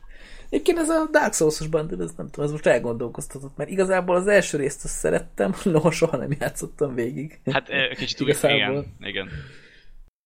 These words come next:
Speaker 1: De végig kéne, tehát ezt így tervezem, az nagyon benne van, hogy majd azzal egyszer végzek. És akkor milyen klassz lesz már, ha meg lesz fillérekért rögtön a második rész? Mert amúgy
Speaker 2: Ja.
Speaker 1: ez tizenkét dollárért, de ez nem egy nagy valami. És
Speaker 2: Sőt,
Speaker 1: ki
Speaker 2: nem is
Speaker 1: tudja, mik
Speaker 2: tizenkettő,
Speaker 1: jönnek még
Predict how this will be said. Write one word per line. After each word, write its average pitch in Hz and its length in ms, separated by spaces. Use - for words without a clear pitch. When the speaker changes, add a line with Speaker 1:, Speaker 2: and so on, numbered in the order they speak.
Speaker 1:
De 127 440
végig 143 320
kéne, 131 400
tehát - 200
ezt 143 160
így - 200
tervezem, 117 500
az 117 80
nagyon 117 300
benne 104 280
van, 101 160
hogy 113 200
majd - 180
azzal 113 280
egyszer - 320
végzek. 151 520
És - 100
akkor 165 200
milyen 123 220
klassz 127 240
lesz 113 200
már, 113 140
ha 127 120
meg 117 180
lesz - 240
fillérekért 110 640
rögtön 151 280
a 202 40
második 190 440
rész? - 360
Mert 127 120
amúgy 131 120
Speaker 2:
Ja. 110 60
Speaker 1:
ez - 60
tizenkét 120 500
dollárért, 107 480
de - 80
ez 110 120
nem 113 120
egy 107 140
nagy 113 160
valami. 120 300
És 120 140
Speaker 2:
Sőt, 123 100
Speaker 1:
ki 185 60
Speaker 2:
nem 147 100
is 120 100
Speaker 1:
tudja, 123 200
mik 113 80
Speaker 2:
tizenkettő, 127 80
Speaker 1:
jönnek 120 180
még - 100